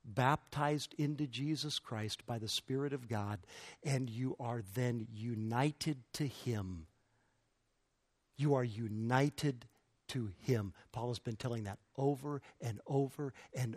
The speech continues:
over again. Now, do you see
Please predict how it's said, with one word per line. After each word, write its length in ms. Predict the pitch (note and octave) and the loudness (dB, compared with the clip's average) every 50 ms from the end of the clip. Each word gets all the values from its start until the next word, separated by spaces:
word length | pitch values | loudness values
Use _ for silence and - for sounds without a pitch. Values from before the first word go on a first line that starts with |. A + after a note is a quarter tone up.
| - - | -4 0
over 380 | C3+ C3+ C3+ A2 A#2 A#2+ A2 | 2 2 2 2 0 0 0
again. 500 | A2 G#2 F2 F#2+ A2 A2+ G#2+ G2+ F#2+ F2 F2 - _ _ _ _ _ _ _ _ _ _ _ _ _ _ _ _ _ _ _ _ _ _ _ _ _ _ _ _ _ _ _ _ _ _ _ _ _ _ _ _ _ _ _ _ _ _ _ _ _ _ _ _ _ _ _ _ _ _ _ _ _ - - - - | 0 -2 0 0 0 0 0 0 -4 -8 -14 -18 _ _ _ _ _ _ _ _ _ _ _ _ _ _ _ _ _ _ _ _ _ _ _ _ _ _ _ _ _ _ _ _ _ _ _ _ _ _ _ _ _ _ _ _ _ _ _ _ _ _ _ _ _ _ _ _ _ _ _ _ _ -20 -20 -6 0
Now, 140 | C3+ C#3+ C#3+ | 2 4 4
do 120 | A#2+ C3+ | 4 4
you 160 | C3+ A#2+ B2+ | 2 4 2
see 580 | A#2 - - - - D#3 D3 D3 D3 D3 D3 | 2 2 2 4 4 4 4 4 4 4 2